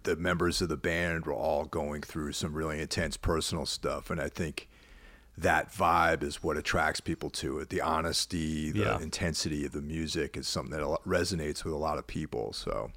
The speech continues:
Speaker 1: it's not unusual.
Speaker 2: Definitely. Yeah. And yeah, like you said, kind of the way they talk about it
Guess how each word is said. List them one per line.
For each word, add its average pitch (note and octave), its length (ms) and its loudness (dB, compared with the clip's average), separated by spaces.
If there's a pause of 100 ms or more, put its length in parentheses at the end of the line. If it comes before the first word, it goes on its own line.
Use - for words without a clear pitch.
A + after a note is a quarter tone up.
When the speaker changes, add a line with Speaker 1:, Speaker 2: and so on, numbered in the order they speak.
Speaker 1:
it's - 160 -6
not E2 180 2
unusual. E2+ 560 -2
Speaker 2:
Definitely. G2+ 540 4 (880)
Yeah. A#2 420 10 (160)
And A#2+ 300 6
yeah, B2 480 10
like A#2 180 8
you A2+ 60 6
said, A2+ 460 4
kind A#2 200 6
of G#2+ 320 4 (140)
the A#2+ 100 2
way A#2+ 140 8
they A2 120 10
talk A2 280 6
about A2 240 8
it G#2+ 180 8